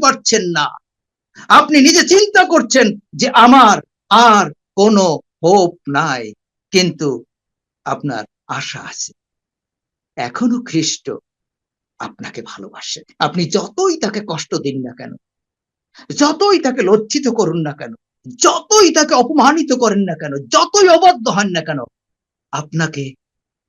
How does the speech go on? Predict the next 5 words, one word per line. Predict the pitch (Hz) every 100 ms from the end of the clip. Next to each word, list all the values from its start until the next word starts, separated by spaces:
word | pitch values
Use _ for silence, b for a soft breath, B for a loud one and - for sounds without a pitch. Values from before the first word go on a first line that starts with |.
| _
খ্রিস্ট | 160 139 - - 131 101 _ _ _ _ _ -
এখনো | - 285 277 240 156 110 _ _ _ _ _ _ -
একইভাবে | 233 240 247 214 143 117 - _ _ _ _ _ _ _ _
তিনি | 156 143 117 - _ _ _
ভালোবাসেন। | - 131 135 113 - -